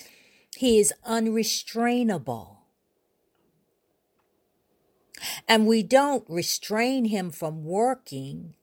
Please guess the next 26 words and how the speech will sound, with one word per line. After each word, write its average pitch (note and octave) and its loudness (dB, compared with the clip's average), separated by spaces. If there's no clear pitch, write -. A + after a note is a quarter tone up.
other F#3+ 0
than D#3 -6
in G3 2
our F3+ 2
own F#3+ -2
personal F3+ 0
life, D3 -10
because F#3+ 2
we F3+ -2
have E3 -2
cut - 0
off F3+ 0
the F3 -4
reception E3 0
in E3 -12
some F3 -4
way, D3 -8
either A3+ -2
through E3+ -4
not G#3 4
believing A#3+ 0
that E3 -4
God F3+ -2
is G#3 2
as F3 2
good E3+ 2